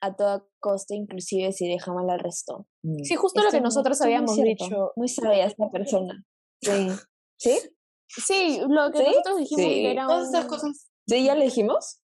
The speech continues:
Speaker 3: O
Speaker 2: Ah,
Speaker 3: sea,
Speaker 2: sí.
Speaker 3: que nos-, pa-, que para nosotros eran como green flags
Speaker 1: <laughs>
Speaker 3: de, eh, red flags de como para
Speaker 1: <laughs>
Speaker 3: cuando
Speaker 1: Sí, no, escúchame, en verdad no me acuerdo.
Speaker 3: Lo acabamos... Isabela, yo te
Speaker 1: No,
Speaker 3: lo
Speaker 1: no me
Speaker 3: dije.
Speaker 1: acuerdo.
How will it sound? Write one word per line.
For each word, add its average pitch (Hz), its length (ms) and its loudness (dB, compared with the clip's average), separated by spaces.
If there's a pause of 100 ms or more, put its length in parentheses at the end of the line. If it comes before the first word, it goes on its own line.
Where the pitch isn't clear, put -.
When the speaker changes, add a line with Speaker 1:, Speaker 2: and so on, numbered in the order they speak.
(220)
Speaker 3:
O 214 40 -2
Speaker 2:
Ah, 226 40 -2
Speaker 3:
sea, 233 160 2
Speaker 2:
sí. 214 160 -4
Speaker 3:
que 285 100 0
nos-, 269 300 -2
pa-, 247 160 -2
que 254 120 -2
para 240 200 -4
nosotros 269 460 -4
eran 294 200 -4
como 233 320 -4
green 233 260 -4
flags 226 260 -4
Speaker 1:
<laughs> - 180 -12
Speaker 3:
de, 214 180 -2 (520)
eh, 240 180 4
red 262 280 2 (100)
flags 254 380 -2
de 226 480 -4
como 190 500 -2
para 196 140 -2
Speaker 1:
<laughs> 240 220 2
Speaker 3:
cuando 196 380 4
Speaker 1:
Sí, 427 60 2 (160)
no, 466 60 6
escúchame, 440 460 4
en 277 60 2
verdad 277 240 4
no 294 120 2
me 311 100 2
acuerdo. 254 460 2 (1120)
Speaker 3:
Lo 294 160 2
acabamos... 339 280 2 (560)
Isabela, 330 320 2
yo 311 120 0
te 392 80 0
Speaker 1:
No, 294 80 4
Speaker 3:
lo 233 60 0
Speaker 1:
no 262 40 -2
me - 80 -2
Speaker 3:
dije. 269 220 2
Speaker 1:
acuerdo. 269 440 2